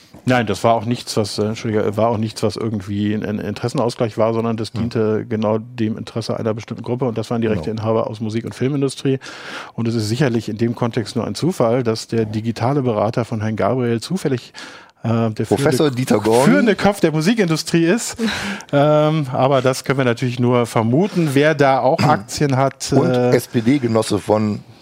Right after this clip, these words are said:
Speaker 2: unserem Wirtschaftsminister.
Speaker 1: Genau, wer, wer da auch Aktien hat in dem Bereich, sind aber wohl die Innenpolitiker, äh, wo also jedes
Speaker 2: <clears throat>
Speaker 1: Internetpaket mindestens mit dem Namen des Absenders tätowiert sein soll. Und denen ist das natürlich auch ein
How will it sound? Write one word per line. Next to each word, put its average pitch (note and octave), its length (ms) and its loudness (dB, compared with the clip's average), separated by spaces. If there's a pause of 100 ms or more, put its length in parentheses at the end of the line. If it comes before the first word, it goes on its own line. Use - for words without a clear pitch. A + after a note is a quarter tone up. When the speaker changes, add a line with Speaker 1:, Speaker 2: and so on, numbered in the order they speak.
(220)
Speaker 2:
unserem G#2 280 4
Wirtschaftsminister. A#2 920 -2
Speaker 1:
Genau, G#2 360 -2
wer, A2+ 280 0
wer B2+ 120 2
da B2 180 2
auch C#3+ 200 0
Aktien - 420 -2
hat B2 140 -2
in A#2 80 -4
dem A#2 180 0
Bereich, A2+ 220 0
sind B2 140 -4
aber A2 200 0
wohl A2+ 80 -2
die - 120 -4
Innenpolitiker, A#2 1400 0
äh, C#3+ 260 2
wo F#2+ 60 -2
also A2 160 -4
jedes A#2 220 0
Speaker 2:
<clears throat> - 20 -4
Speaker 1:
Internetpaket A#2 880 -2
mindestens A2+ 680 -4
mit A2 100 -8
dem A2+ 100 -4
Namen A2 240 0
des G#2+ 120 -10
Absenders A2 420 -2
tätowiert A2+ 480 -4
sein G#2+ 240 0
soll. G#2+ 260 0
Und G#2 320 -8
denen A2 180 0
ist G#2 140 -8
das G#2+ 140 -8
natürlich G#2 340 -8
auch - 140 -4
ein G2 180 -8